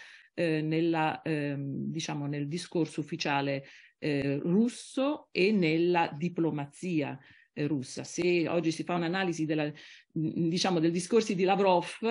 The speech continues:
eh, ritroviamo tutta una serie di moduli che sono profondamente radicati nella, nell'esperienza politico, eh, e di, ehm, diplomazia, eh, e, e di dip-, e diplomatico, eh, russo. Non so se rispondo, insomma, un po' a quello che,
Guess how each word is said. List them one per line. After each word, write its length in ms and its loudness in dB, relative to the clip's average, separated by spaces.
eh, 120 -4
ritroviamo 560 0
tutta 220 -2
una 120 0
serie 280 -2
di 100 0
moduli 420 0
che 100 -4
sono 300 -4
profondamente 1000 2
radicati 680 -2
nella, 480 -2
nell'esperienza 840 0
politico, 880 0
eh, 300 2
e 340 6
di, 360 -2
ehm, 720 -2
diplomazia, 960 0
eh, 280 -2
e, 240 -4
e 140 0
di 100 -2
dip-, 220 -2
e 200 4
diplomatico, 880 -2
eh, 100 -6
russo. 540 -8
Non 100 -6
so 120 -4
se 140 -2
rispondo, 580 0
insomma, 340 -4
un 100 -6
po' 220 -4
a 80 -8
quello 320 0
che, 280 -6